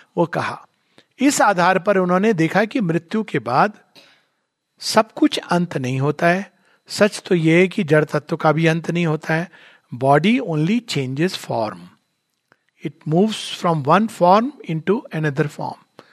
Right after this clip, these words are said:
एक तो फूड चेन का हिस्सा बन जाता है अगर उसको छोड़ दिया जाए, जैसे पारसीज करते हैं, या जंगल में एनिमल्स के साथ होता है, या फिर वो धीरे धीरे एनर्जी में कन्वर्ट हो जाता है, नष्ट नहीं होता। तो पहली चीज जो सामने आती है, "अरे, नष्ट तो कुछ नहीं होता।"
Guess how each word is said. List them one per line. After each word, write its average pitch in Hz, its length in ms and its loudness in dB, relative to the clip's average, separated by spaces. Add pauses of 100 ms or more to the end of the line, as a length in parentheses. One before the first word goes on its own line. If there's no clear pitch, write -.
(480)
एक 165 200 2
तो 202 60 4
फूड 190 340 2
चेन 202 260 0
का 202 120 2
हिस्सा 175 340 2
बन 190 180 0
जाता 180 280 0
है 175 60 0
अगर 175 80 0
उसको 170 200 -8
छोड़ 170 280 -6
दिया 175 220 0
जाए, 170 240 -8
जैसे 160 260 -6
पारसीज 143 500 -2
करते 156 360 -6
हैं, 147 100 -10 (360)
या 156 60 6
जंगल 143 380 4
में 151 240 0 (220)
एनिमल्स 160 400 2
के 175 100 0
साथ 147 200 -2 (100)
होता 151 240 -10
है, 143 140 -12 (360)
या 220 160 2
फिर 214 200 2
वो 202 120 2
धीरे 160 280 0
धीरे 170 220 -2
एनर्जी 190 440 0
में 180 140 -4
कन्वर्ट 131 400 -10
हो 123 80 -10
जाता 117 320 -16
है, 131 80 -20 (840)
नष्ट 220 460 4
नहीं 170 240 4
होता। - 400 -8 (380)
तो 226 80 2
पहली 208 380 0
चीज 269 180 0
जो 254 120 0
सामने 202 340 0
आती 226 200 0
है, 262 60 2
"अरे, 262 100 0
नष्ट 180 340 -2
तो 247 120 -4
कुछ - 300 -6
नहीं - 120 -20
होता।" 170 300 -2